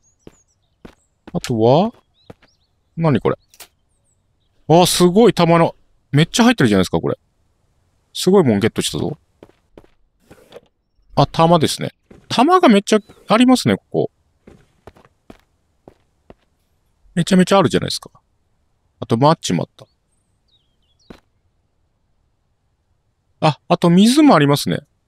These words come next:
あ、ちょっと待って、自分の水どこやった？僕。あれ？取りましたよね、僕。まあいいか、ゲットできたからいいや。今思った僕水がなかった。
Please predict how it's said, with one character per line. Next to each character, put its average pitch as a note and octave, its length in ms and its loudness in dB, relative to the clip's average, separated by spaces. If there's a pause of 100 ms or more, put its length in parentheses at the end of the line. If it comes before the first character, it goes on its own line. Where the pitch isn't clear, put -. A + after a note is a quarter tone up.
(460)
あ、 D3 80 -4
ち - 120 -2
ょ - 0 -
っ - 20 -10
と D4+ 80 2
待 F#3+ 80 4
っ - 20 0
て、 - 100 -20
自 B2+ 140 -2
分 D4+ 160 4
の D#4 80 6
水 D4 240 2
ど C#4+ 80 0
こ - 80 -2
や C#4 60 2
っ - 100 -6
た？ - 80 0
僕。 F#3 260 -2 (2000)
あ C4 80 0
れ？ F#4 80 0 (240)
取 E4+ 180 2
り F#4 60 2
ま F#4 80 4
し - 80 -4
た - 60 2
よ G#3+ 140 2
ね、 - 0 -
僕。 F#2+ 280 -6 (920)
ま G3 140 2
あ - 20 2
い G3+ 40 0
い - 20 -2
か、 G#2 100 0
ゲ A#2 120 -2
ッ - 40 -2
ト D#3+ 100 -6
で C3+ 120 -2
き - 60 -6
た G#2+ 100 -2
か F2 80 -2
ら F#2 60 2
い G2+ 40 2
い G2+ 60 0
や。 - 80 -4 (1400)
今 F3+ 120 2
思 A3+ 140 4
っ - 20 -20
た C3 120 -4
僕 A#2 160 -6
水 D#3 240 2
が F#3 100 2
な G3 80 2
か E3+ 80 0
っ - 20 -16
た。 - 220 -4